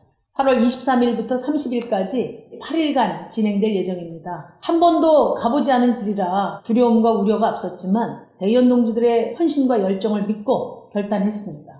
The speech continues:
온라인 당대회가 매우 급박하게 추진되었지만 어제 일 차 대회가 동지 여러분들의 능동적 참여로 순조롭게 출발할 수 있었습니다. 정말 깊이 감사드립니다.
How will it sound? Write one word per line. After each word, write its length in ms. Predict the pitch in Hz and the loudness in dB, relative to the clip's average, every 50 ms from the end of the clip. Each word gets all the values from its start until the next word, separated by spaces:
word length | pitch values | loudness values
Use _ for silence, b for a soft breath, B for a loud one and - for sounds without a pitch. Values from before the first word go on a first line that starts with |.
| - _ _ _ | -20 _ _ _
온라인 340 | - 214 254 254 254 254 254 | -4 0 2 4 4 4 4
당대회가 600 | 226 220 220 233 226 233 233 226 226 220 226 226 | 4 4 2 4 4 4 4 4 4 4 2 2
매우 560 | 220 202 208 226 247 247 247 240 220 185 - | 2 2 2 2 4 4 2 2 2 0 -2
급박하게 920 | - 233 208 - - 311 285 285 - 226 247 233 190 214 202 185 170 - - | -4 -6 -6 -2 0 0 0 0 0 -2 -4 -2 0 0 -2 -2 -4 -6 -10
추진되었지만 1200 | - - 240 254 247 220 190 185 190 190 180 180 - - 196 190 185 - 180 226 311 - - - - - _ _ - | -12 -8 -2 0 0 0 0 0 -2 -2 -4 -6 -6 -4 -4 -4 -2 -2 0 0 0 -2 -4 -8 -16 -20 _ _ -6
어제 260 | - 220 214 220 247 247 | -4 -2 0 2 4 4
일 240 | 247 233 262 285 | 4 4 2 0
차 300 | 269 - 269 262 233 220 | 0 0 0 0 0 0
대회가 600 | - 208 202 196 190 185 208 214 - - - - - | 0 -2 -2 -2 -2 -2 -2 -2 -2 -4 -6 -10 -2
동지 220 | - 220 226 220 226 | 0 2 2 4 2
여러분들의 760 | 214 214 196 208 208 196 196 202 208 208 208 202 185 185 | 2 2 2 0 0 0 0 0 0 0 0 0 0 0
능동적 500 | 208 277 330 330 349 311 285 254 226 - | 2 4 4 4 4 2 2 0 -2 -2
참여로 720 | - - 220 202 190 185 180 220 220 165 - - - - - | -4 -6 -6 -4 -4 -2 -2 -2 -2 -2 -4 -8 -14 -18 -18
순조롭게 760 | - - 302 311 277 277 247 208 - - - 190 175 165 - - - _ - | -14 -6 -4 -2 0 2 2 0 -2 -4 -4 -6 -6 -6 -8 -16 -20 _ -18
출발할 440 | - - 294 240 233 202 180 175 | -10 -6 -2 -2 0 -2 -2 -4
수 100 | - - | -6 -8
있었습니다. 540 | 196 185 - 180 - - 180 160 156 160 165 160 - _ _ _ _ _ _ _ _ | -10 -10 -8 -10 -10 -10 -12 -14 -16 -18 -20 -20 -20 _ _ _ _ _ _ _ _
정말 640 | - 190 196 214 220 220 214 214 208 208 - - - | -4 0 2 2 2 2 2 0 -2 -4 -8 -12 -8
깊이 220 | - 233 190 233 214 | -6 -6 -4 -4 -2
감사드립니다. 880 | 208 208 208 196 220 202 202 180 165 165 160 156 - - - - - | 0 0 0 0 0 -2 -2 -4 -8 -10 -12 -16 -16 -18 -20 -20 -20